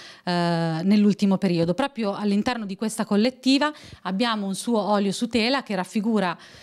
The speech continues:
eh, l'Africa e in particolare una, un mercato, il mercato di Marrakesh, il vivace mercato di Marrakesh.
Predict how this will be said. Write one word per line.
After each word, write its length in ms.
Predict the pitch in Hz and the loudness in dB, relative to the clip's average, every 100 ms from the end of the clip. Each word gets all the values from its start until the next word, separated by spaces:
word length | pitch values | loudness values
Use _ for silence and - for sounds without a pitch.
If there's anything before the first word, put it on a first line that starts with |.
| - - | -20 -6
eh, 400 | 175 175 165 156 | -2 0 0 -2
l'Africa 680 | 170 190 160 233 226 311 262 | -2 -2 -2 -2 -2 -2 -2
e 100 | 208 | -4
in 140 | 196 | -6
particolare 800 | 208 202 247 320 254 175 202 247 - - _ _ _ - - | -4 -4 -2 0 0 0 -2 -4 -8 -20 _ _ _ -16 -2
una, 800 | 233 208 196 180 180 180 175 170 | 2 2 4 2 2 2 2 2
un 160 | 220 214 | 2 4
mercato, 500 | 247 254 196 175 226 | 2 -2 -6 -4 -4
il 100 | 226 | -2
mercato 400 | 233 196 185 202 | -2 -4 -4 -4
di 120 | 185 | -2
Marrakesh, 640 | 160 151 170 170 170 - | 0 -2 -2 -2 0 0
il 340 | 180 190 185 165 | 0 0 0 0
vivace 420 | 202 185 185 196 | 0 -2 -2 -4
mercato 400 | 175 180 165 170 | -4 -4 -6 -6
di 80 | 170 | -4
Marrakesh. 540 | 151 156 160 170 - | -4 -4 -4 -6 -6